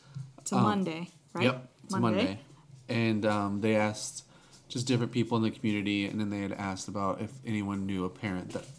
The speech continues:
Speaker 2: would wanna tell their story about raising a, um, a gay child. And so Dan said, "Ask your mom." And so I did, and, um, I, she, like, I was halfway through explaining it to her, and she was already starting to cry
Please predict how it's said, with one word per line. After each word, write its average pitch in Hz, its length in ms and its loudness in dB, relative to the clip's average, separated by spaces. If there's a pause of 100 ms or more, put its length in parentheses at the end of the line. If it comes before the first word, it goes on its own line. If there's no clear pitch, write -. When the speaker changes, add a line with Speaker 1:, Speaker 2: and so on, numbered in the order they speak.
(580)
Speaker 2:
would 113 100 -2
wanna 110 260 2 (180)
tell 120 140 4
their 110 140 4
story 113 220 0
about 107 220 2
raising 101 460 -2 (320)
a, 110 40 -4
um, 92 320 -4
a - 40 -8
gay 98 200 -2
child. 104 520 2
And 95 220 -6
so 104 160 -4
Dan 95 320 -4
said, 95 240 -4
"Ask 147 220 0
your 156 80 4
mom." 123 360 4 (840)
And 117 120 0
so 107 540 2
I 123 120 4
did, 107 580 2 (100)
and, 98 340 -4
um, 92 440 -4 (1300)
I, 101 440 -2 (100)
she, 113 360 0
like, 113 180 0
I 117 40 6
was 117 160 0
halfway 123 340 4
through 127 180 0
explaining 110 400 2
it 110 100 -6
to 107 140 -4
her, 98 220 0 (100)
and 98 240 -4
she 101 200 -6
was 101 180 -6
already 104 320 0
starting 95 280 -4
to 90 60 -6
cry 90 420 -8